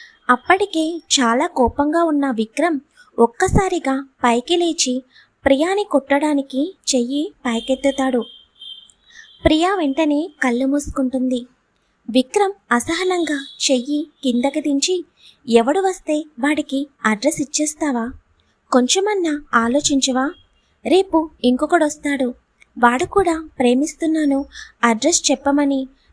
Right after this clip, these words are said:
లేకపోతే ప్రాణాలు తీసుకుంటాను" అని అంటాడు.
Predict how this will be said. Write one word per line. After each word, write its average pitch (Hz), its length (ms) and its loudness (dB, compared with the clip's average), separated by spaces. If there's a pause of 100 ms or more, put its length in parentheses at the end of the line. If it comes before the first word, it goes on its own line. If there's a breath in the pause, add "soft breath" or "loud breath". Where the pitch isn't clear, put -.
లేకపోతే 330 680 2 (180)
ప్రాణాలు 262 440 0
తీసుకుంటాను" 285 800 0
అని 254 260 -2 (100)
అంటాడు. 240 520 -2